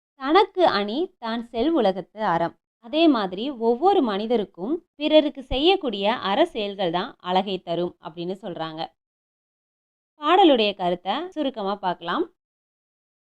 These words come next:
பசுமையா விளைஞ்சிருக்கக்கூடிய நெல்லும் கரும்பும்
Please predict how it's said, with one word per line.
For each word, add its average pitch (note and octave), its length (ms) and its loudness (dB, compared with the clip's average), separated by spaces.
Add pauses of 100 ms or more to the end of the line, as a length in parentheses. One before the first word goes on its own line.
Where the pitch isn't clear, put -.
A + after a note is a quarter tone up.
(400)
பசுமையா C#4 580 -2
விளைஞ்சிருக்கக்கூடிய A#3 800 -6
நெல்லும் G#3+ 420 -4
கரும்பும் F3+ 520 -4